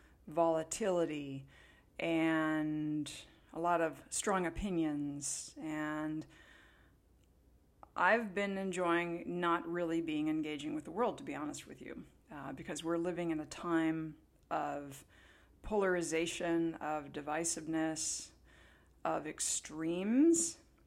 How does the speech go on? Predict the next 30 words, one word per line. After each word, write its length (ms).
And 140
you 80
see 300
this 500
all 200
the 80
time. 440
You 60
see 240
it 80
in 100
people's 240
conversations. 920
You 80
see 300
it 160
in 100
the 80
media. 460
Um, 680
there's 160
a 40
lot 200
of 120
misinformation 1200
out 260
there 400
on 320
both 440
sides. 920